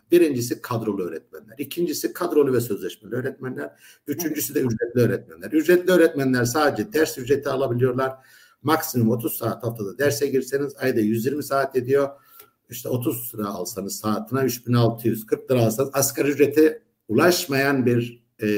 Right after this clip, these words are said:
ücret elde ediyorlar. Bu zaten bir haksızlık ve sömürü bence. Devlet eliyle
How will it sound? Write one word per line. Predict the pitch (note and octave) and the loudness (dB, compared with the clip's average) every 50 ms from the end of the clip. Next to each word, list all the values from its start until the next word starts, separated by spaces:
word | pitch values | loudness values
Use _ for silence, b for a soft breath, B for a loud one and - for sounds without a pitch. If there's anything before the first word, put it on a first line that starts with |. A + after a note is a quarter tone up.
| G2+ G2+ G2+ G2 G2 G2 G2 | 0 0 0 2 2 0 0
ücret | - - A#2 G#2+ A#2+ B2+ A#2 A#2 G#2+ | -2 -4 -2 2 2 2 2 2 0
elde | G2+ F2 F#2 | -2 -2 -4
ediyorlar. | F2 - F2+ E2+ D#2 - - _ b b b b b b b - | -6 -6 -8 -8 -10 -10 -14 _ b b b b b b b 6
Bu | F#3 G3 | 6 6
zaten | - E3+ E3 F3+ E3+ F3+ D3+ B2+ - - - - - _ _ _ _ - | 8 8 6 6 6 4 2 2 0 -4 -10 -16 -20 _ _ _ _ 2
bir | D3 C#3+ C#3+ | 2 2 2
haksızlık | - - C3+ B2+ A#2+ - C3+ C3+ C#3+ D#3 F3 F3 - | 0 -4 -4 -2 -2 -2 -2 -2 0 0 0 2 2
ve | A#2+ G2+ | 0 0
sömürü | - - - A2 G#2+ A2+ B2 C#3+ C3 | 0 -2 -2 0 2 2 2 2 2
bence. | A2+ G2+ F#2 F2 - A2+ B2 A2 - | 2 0 -2 -2 -2 -2 -2 -2 -2
Devlet | - G2+ G#2+ A#2+ D3 C#3+ C#3+ - - A2 | 0 0 2 2 2 2 0 -2 -6 -4
eliyle | G#2+ G#2+ C3 C3 A#2+ - G#2 G#2+ A2+ A2 A2+ | -4 0 0 0 0 0 0 -2 -2 -4 -6